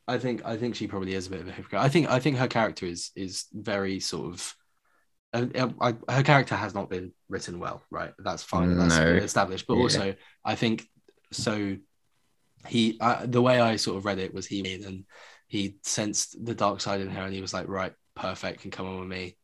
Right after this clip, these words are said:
Speaker 1: We're gonna, we're gonna be bad guys." But then in that scene where he then,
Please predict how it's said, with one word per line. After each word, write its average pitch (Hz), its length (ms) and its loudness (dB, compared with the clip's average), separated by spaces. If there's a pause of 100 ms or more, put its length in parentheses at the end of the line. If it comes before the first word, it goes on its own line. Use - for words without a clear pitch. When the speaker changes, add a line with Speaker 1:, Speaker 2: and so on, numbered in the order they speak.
(220)
Speaker 1:
We're 95 160 -6
gonna, 90 160 -8
we're 98 160 -8
gonna 95 120 -6
be 92 120 -6
bad 92 320 -2
guys." 90 420 -6 (680)
But 107 360 6
then 104 440 -2 (160)
in 113 160 2
that 104 160 2
scene 107 320 2
where 95 380 0 (300)
he 104 300 -4
then, 98 500 -2